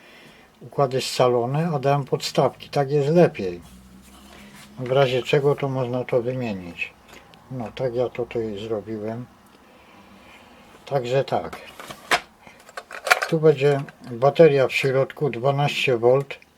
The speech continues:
jeden i trzy amperogodziny, żelówka,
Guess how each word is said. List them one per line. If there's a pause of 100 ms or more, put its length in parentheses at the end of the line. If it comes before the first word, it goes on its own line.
(640)
jeden
i
trzy
amperogodziny,
żelówka,